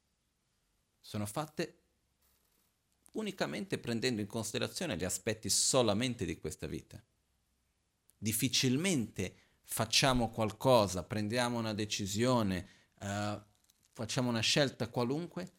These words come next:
con la consapevolezza di essere un essere che trascende questa vita. Ok?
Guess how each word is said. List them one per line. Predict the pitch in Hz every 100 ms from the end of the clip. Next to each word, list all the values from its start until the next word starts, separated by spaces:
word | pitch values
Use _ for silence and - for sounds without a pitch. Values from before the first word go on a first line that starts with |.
| _ _ _ _
con | 156 143
la |
consapevolezza | 131 - 220 196 - - 151 165 160 175 240 320 -
di | 135 143
essere | 135 - 143
un | 139
essere | 175 202 - 185 165
che | 143
trascende | - 113 117 - - 151 104 87
questa | - - -
vita. | - - - - _ _ _ _ _ _ _ _ _ _ _ _ _ _ _ _ _ _ _ _ _ _ _ _ _
Ok? | - 120